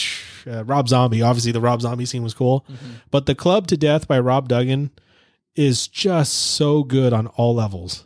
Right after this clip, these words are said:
Speaker 1: A, a musical masterpiece, personally.
Speaker 2: Mm-hmm.
Speaker 1: Um, but that's really all I got. The, I mean, the, the sound design was incredible. I,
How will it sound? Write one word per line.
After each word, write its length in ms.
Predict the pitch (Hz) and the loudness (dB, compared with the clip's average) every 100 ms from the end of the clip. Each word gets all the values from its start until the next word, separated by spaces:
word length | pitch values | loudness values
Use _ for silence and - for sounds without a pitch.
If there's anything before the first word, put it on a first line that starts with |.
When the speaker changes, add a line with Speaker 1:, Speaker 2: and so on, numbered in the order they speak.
| _ - | _ -4
Speaker 1:
A, 140 | 127 | 0
a 80 | 120 | 2
musical 420 | 131 147 156 160 | 4 2 2 0
masterpiece, 640 | 139 127 - 110 110 98 | 0 0 -2 -2 -2 -4
personally. 500 | - 113 98 95 95 _ 143 | -2 -2 0 -4 -10 _ -20
Speaker 2:
Mm-hmm. 240 | 120 120 127 _ _ _ _ | -18 -18 -20 _ _ _ _
Speaker 1:
Um, 280 | 120 123 117 | -2 -2 0
but 100 | 143 | 0
that's 220 | 233 - | 0 2
really 160 | 247 226 | 2 2
all 180 | 151 185 | 2 0
I 60 | |
got. 220 | 190 170 - | 0 0 0
The, 200 | 156 143 | 0 2
I 60 | |
mean, 120 | 165 | 2
the, 80 | 143 | 2
the 140 | 143 135 | 2 2
sound 220 | 165 247 | 2 2
design 200 | 147 135 | 2 4
was 120 | 120 | 2
incredible. 640 | 110 165 180 123 117 123 - | 0 0 0 2 0 -2 -6
I, 160 | 123 | -8